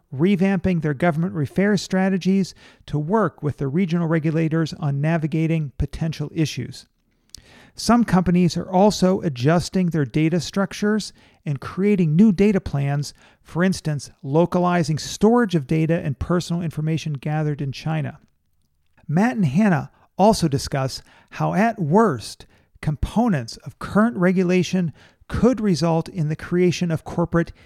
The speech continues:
in China, for China data islands that make portions of global businesses essentially inaccessible by headquarters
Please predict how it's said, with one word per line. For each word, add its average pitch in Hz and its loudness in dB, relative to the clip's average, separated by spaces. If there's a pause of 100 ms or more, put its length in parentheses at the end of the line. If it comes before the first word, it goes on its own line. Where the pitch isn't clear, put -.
(260)
in 220 0
China, 202 -2
for 190 -2
China 165 -2
data 170 -2
islands 147 -4 (380)
that 160 -6
make 170 -2
portions 208 0
of 160 -8
global 190 0
businesses 180 0 (300)
essentially 170 -2
inaccessible 185 0 (240)
by - -2
headquarters 185 0